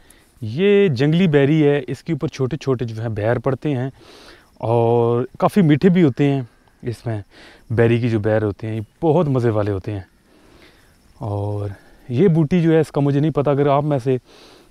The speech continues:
किसी को इल्म है तो आप जो है ज़रूर बताएं, ये क्या चीज़ है,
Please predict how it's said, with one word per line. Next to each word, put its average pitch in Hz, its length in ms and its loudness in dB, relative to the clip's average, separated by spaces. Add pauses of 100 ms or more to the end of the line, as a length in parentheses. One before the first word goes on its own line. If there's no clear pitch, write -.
(120)
किसी - 180 -6
को 147 120 0
इल्म 156 260 4
है 143 60 4
तो 147 140 0
आप 127 200 4
जो 120 100 -4
है 123 160 -2
ज़रूर 117 320 2
बताएं, 131 460 0
ये 120 180 0
क्या 135 260 0
चीज़ 120 320 -2
है, 113 100 -4